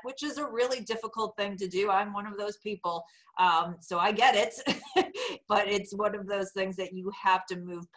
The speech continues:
past in your entrepreneurial journey if you do want to make sure that you're not just the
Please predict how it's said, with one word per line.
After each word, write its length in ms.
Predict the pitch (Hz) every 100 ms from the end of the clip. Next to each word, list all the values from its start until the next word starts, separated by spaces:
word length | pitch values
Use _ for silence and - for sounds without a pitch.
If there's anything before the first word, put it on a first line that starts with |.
| -
past 400 | 175 175 175 -
in 140 | 175
your 140 | 170 -
entrepreneurial 760 | 180 170 180 - 170 165 156 151
journey 640 | 151 165 165 170 156 151 - - _ -
if 200 | 185 180
you 160 | 180
do 500 | 170 170 175 170 165
want 400 | 185 160 170 156 151
to 100 | 175
make 260 | 165 156 147
sure 260 | - 165 151
that 240 | 147 -
you're 260 | 165 160 160
not 220 | 156 143 -
just 220 | 156 147 -
the 200 | 170 151